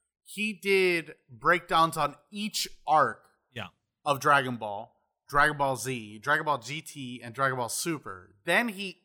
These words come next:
Speaker 1: also did every Dragon Ball movie. Like, just to give you context on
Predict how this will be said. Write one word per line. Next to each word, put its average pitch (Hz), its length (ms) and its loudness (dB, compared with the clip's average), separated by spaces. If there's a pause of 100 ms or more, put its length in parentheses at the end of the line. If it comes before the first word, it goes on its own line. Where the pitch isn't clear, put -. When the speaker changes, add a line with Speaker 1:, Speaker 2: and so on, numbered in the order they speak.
Speaker 1:
also 226 520 2
did 147 360 -4 (140)
every 202 760 -2 (420)
Dragon 170 460 4
Ball 156 280 2
movie. 135 540 -8 (1160)
Like, 156 200 2
just 220 180 2
to 240 80 -2
give 185 240 0
you 185 280 -6 (200)
context 196 640 0
on 151 160 -8